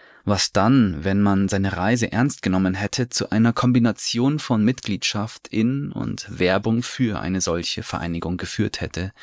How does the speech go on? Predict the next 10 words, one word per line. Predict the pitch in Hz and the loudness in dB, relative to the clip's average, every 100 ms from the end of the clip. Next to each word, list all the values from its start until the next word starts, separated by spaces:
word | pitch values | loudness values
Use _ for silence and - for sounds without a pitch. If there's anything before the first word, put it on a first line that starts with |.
| - - - - - | -18 -18 -18 -18 -6
Die | 110 | -2
verhängten | 104 101 131 - 123 | 0 2 2 2 -2
achtzehn | - 139 - - 139 | -2 -4 -4 0 2
Monate | 117 123 127 123 | 2 2 0 -4
Jugendstrafe | 107 117 147 131 - 92 95 - 104 | -2 -2 -2 -2 -4 -4 -4 -2 -2
wären | 104 - 110 | -2 -2 -4
da | 95 101 | -2 -2
noch | 101 - | -4 -4
die | - - | -4 0
Unterkante. | 127 131 123 - - - | 0 0 -4 -6 -6 -6